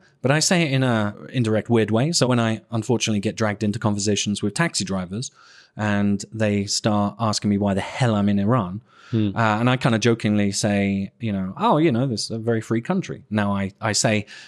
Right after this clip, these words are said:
Speaker 1: we are free as lower level citizens to be able to purchase our way out of certain legal scenarios. And if you were to do that in the West,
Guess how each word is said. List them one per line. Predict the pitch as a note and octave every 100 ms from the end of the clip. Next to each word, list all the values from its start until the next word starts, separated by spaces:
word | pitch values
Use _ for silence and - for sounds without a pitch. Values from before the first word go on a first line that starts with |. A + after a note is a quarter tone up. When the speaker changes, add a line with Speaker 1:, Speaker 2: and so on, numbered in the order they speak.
| -
Speaker 1:
we | A2+
are | G#2 G2+ F#2+
free | - D#3+ A2 G#2 A#2+ -
as | G#2 G2 G2 - _ -
lower | C3+ C#3 B2
level | A#2 G#2+ G2+
citizens | - D3 A2+ G2 F#2 G2 - _ -
to | A#2+
be | A#2 A2+
able | A2+ A2
to | A2+ G#2+ -
purchase | - D#3+ - A2+ -
our | G2+
way | G2 G2+ G2+ - - -
out | G#2+ G2+
of | G2+ - _ _
certain | - - A2 G#2+ G2+ G2 _
legal | A#2+ A#2+ A2+ G2+
scenarios. | - A2 A#2 F#2 E2+ F2 - _ -
And | A2+ G#2 G2+ -
if | A#2 A2+
you |
were | G#2 -
to |
do | A2+ C#3+
that | A2 A#2
in | G#2+
the | G#2+
West, | E3+ A2+ -